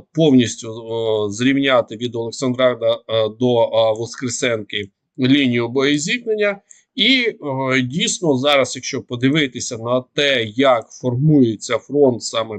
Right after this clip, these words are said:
по цій, по цьому напрямку, то росіяни більш намагаються утворювати не велику кількість,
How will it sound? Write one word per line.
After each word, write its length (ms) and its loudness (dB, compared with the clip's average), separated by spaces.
по 100 -12
цій, 360 -6
по 120 0
цьому 280 2
напрямку, 680 -2
то 140 2
росіяни 560 0
більш 460 0
намагаються 800 -2
утворювати 720 0
не 200 0
велику 460 -2
кількість, 580 -4